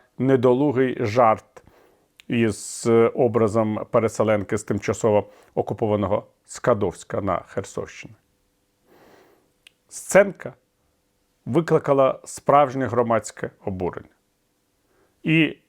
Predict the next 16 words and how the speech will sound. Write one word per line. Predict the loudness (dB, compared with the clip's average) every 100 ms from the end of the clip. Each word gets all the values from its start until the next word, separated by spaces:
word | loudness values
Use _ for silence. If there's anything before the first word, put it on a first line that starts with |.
| _ _ _
неповагою | -2 0 2 4 4 4 0 -6 -12 _ _ _ _ _
до | 0 2 2 0 _ _ _ _ _ _
тих | -2 0
людей, | -2 0 0 -2 _ _
які | -6 -2 -4 -4
змушені | -2 0 0 -2 -4 -6 -8 _ _
залишати | 0 0 2 2 0 -2
свої | -2 -2 0 -4
рідні | -2 -2 -2 -6 -8 _ _ _
місця | -6 -6 -2 0 0 -4 _ _ -4
у | -2
зв'язку | 2 2 0 0 0 0
з | 0 -2 -2 _
війною | -2 0 2 0 -2 -4 _ _
і | -6 -6
окупацією, | -6 -6 -4 -2 -4 -6 -18 -18